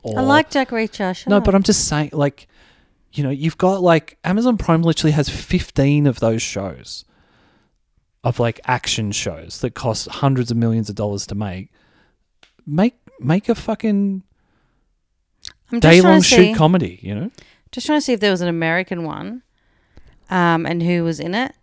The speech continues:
Speaker 2: But it's, as, as always, it's, like, just an enormous, oh, no, there was an American one 'cause it was,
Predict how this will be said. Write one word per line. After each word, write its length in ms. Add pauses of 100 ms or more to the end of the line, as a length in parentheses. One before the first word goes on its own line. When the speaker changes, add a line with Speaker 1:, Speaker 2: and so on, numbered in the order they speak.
(120)
Speaker 2:
But 300
it's, 340 (120)
as, 260 (120)
as 200
always, 680
it's, 320
like, 400 (220)
just 360 (320)
an 200
enormous, 440 (340)
oh, 120
no, 220
there 140
was 320
an 60
American 460
one 200
'cause 160
it 60
was, 400